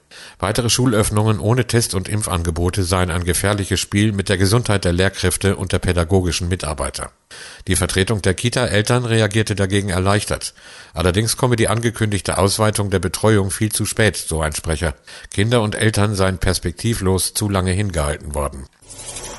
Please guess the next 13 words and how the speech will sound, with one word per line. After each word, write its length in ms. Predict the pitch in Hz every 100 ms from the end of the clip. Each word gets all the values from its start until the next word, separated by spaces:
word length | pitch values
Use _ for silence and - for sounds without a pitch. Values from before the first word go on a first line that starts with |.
| - _ _ _ _ 87
Niedersachsens 560 | 113 113 127 135 120
Wirtschaftsminister 720 | 104 - 135 - 117 113 -
Bernd 240 | 87 95 90
Alt-Husmann 640 | 90 - 107 - 131 98
hält 160 | 95 -
touristische 580 | 87 104 - 127 113
Ausflüge 460 | 82 - - 135 123
über 200 | 101 104
die 120 | 95
Ostertage 720 | 82 117 - 90 92 92 92
weiterhin 400 | 95 107 85 80
für 140 | 82 90
möglich. 440 | 104 113 71 -